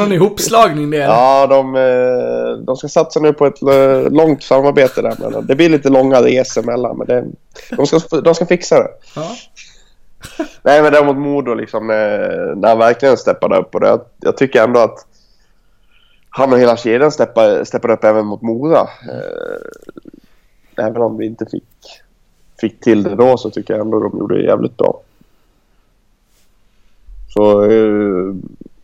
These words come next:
Speaker 2: Knuts, även där, ledargestalt,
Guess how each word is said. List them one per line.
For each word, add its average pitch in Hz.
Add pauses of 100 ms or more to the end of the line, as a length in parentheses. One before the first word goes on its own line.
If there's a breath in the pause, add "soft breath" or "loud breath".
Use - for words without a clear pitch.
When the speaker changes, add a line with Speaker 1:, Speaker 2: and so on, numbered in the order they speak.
(720)
Speaker 2:
Knuts, 131
även 123
där, 113 (2500)
ledargestalt, 120